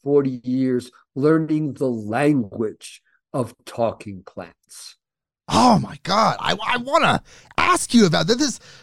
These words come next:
Speaker 2: this is all so <laughs> incredible. There's so much information here. But do you think, Michael, though,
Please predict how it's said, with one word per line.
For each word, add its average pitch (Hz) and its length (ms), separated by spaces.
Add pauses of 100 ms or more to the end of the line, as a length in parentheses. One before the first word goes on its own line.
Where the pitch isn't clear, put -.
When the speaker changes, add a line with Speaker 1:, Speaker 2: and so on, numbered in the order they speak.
Speaker 2:
this 254 120
is 302 100
all 302 200
so - 420
<laughs> - 80
incredible. 233 560
There's 196 200
so 269 280
much 214 220
information 220 720
here. 185 240 (340)
But 202 160
do 320 100
you 339 180
think, 330 520
Michael, 165 380
though, 131 360